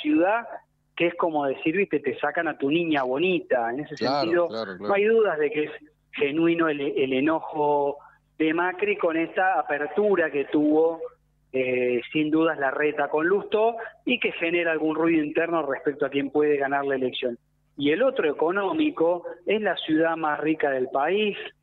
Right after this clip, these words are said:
Speaker 1: A ver, ¿cómo decirlo? De ahí se financiaron
Speaker 2: Claro.
Speaker 1: campañas presidenciales. Macri era jefe de gobierno de la ciudad y de alguna manera, eh, digamos, la, la, la, la campaña la pudo hacer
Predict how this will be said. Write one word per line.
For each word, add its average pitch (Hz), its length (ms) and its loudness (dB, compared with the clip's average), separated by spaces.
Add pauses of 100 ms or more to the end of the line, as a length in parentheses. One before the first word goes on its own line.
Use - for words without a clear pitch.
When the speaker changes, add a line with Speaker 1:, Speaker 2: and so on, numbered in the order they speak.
(640)
Speaker 1:
A 143 140 -2
ver, 147 220 0
¿cómo 165 300 0
decirlo? 143 480 0
De 131 120 2
ahí 165 160 -2
se 165 140 -4
financiaron 135 640 -2
Speaker 2:
Claro. 131 180 -4
Speaker 1:
campañas 139 440 -4
presidenciales. 127 840 -2
Macri 156 400 -2
era 143 240 0 (360)
jefe 147 320 0
de 139 60 4
gobierno 143 300 2
de 139 60 2
la 131 120 0
ciudad 214 340 -2 (480)
y 147 120 -2
de 135 100 2
alguna 143 460 2
manera, 147 680 0 (340)
eh, 131 280 0
digamos, 135 320 -2
la, 147 120 0
la, 147 180 0
la, 147 200 0
la 139 160 0
campaña 165 540 -4
la 143 140 0
pudo 160 360 2
hacer 190 300 -2